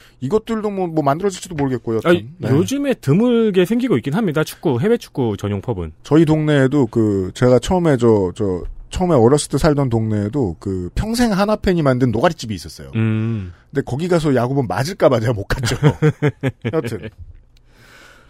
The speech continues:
Speaker 2: 어, 독특한 경험이 더 있습니다. 연고팀이 없는 노스캐롤라이나의 야구 팬들은 이제 엔씨가 우리의 팀이라며 좋아했다고 합니다. <laughs>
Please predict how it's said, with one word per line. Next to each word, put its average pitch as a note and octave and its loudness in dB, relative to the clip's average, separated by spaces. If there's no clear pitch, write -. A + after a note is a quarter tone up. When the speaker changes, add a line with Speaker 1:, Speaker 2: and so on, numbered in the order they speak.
Speaker 2:
어, D#3 6
독특한 A3 0
경험이 F#3 4
더 C3 4
있습니다. B2 2
연고팀이 G#3 2
없는 D3 2
노스캐롤라이나의 F#3 2
야구 G#2+ 0
팬들은 C3 -2
이제 A#2 -2
엔씨가 D#3 0
우리의 B2+ 2
팀이라며 G#3 -2
좋아했다고 A#2+ 0
합니다. A#2+ -4
<laughs> - -12